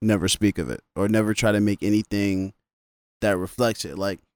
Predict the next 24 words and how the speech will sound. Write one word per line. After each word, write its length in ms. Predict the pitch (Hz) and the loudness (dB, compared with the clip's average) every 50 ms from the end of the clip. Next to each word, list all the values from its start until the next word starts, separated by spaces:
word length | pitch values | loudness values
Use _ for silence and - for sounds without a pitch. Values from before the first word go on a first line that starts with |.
| _ _ _ _ _ _ _ _ _ _ _ _ _ - | _ _ _ _ _ _ _ _ _ _ _ _ _ -2
you 140 | 123 120 120 | 2 6 6
know, 240 | 120 113 110 107 107 | 8 8 8 6 6
the 180 | 104 107 107 | 4 4 2
situation 580 | 104 - - 139 123 - 131 123 120 113 - 120 | 2 2 0 0 0 2 2 2 2 2 2 0
with 100 | 107 90 | 0 2
Emmett 180 | 110 110 104 - | 2 2 2 2
Till 260 | - 127 120 113 110 | 2 2 4 4 2
just 300 | 101 101 101 98 95 - | 2 0 -4 -6 -6 -4
brought 260 | 113 113 104 76 - | -2 0 0 0 -2
to 80 | - 110 | -4 -4
light 320 | 98 98 110 113 113 73 | 0 2 2 2 2 2
in 140 | 69 101 101 | 0 0 4
his 240 | 113 139 139 120 110 | 6 6 6 6 6
job 420 | 117 101 95 95 92 90 90 - - - _ _ _ _ _ _ _ _ _ _ _ - | 4 4 4 2 0 0 -2 -4 -8 -12 _ _ _ _ _ _ _ _ _ _ _ 6
how 120 | - 143 131 | 8 10 12
hard 200 | 131 135 131 123 | 12 12 10 10
it 60 | 120 | 8
was 180 | 117 120 120 110 | 4 4 2 4
to 60 | 117 | 4
actually 300 | 113 117 117 - - 113 | 2 2 2 0 0 0
talk 180 | - 123 117 110 | 2 4 4 4
about 180 | 110 110 107 | 6 4 4
certain 200 | - 113 101 104 | 4 4 2 2
things. 240 | 92 104 90 82 80 | 2 2 0 0 -2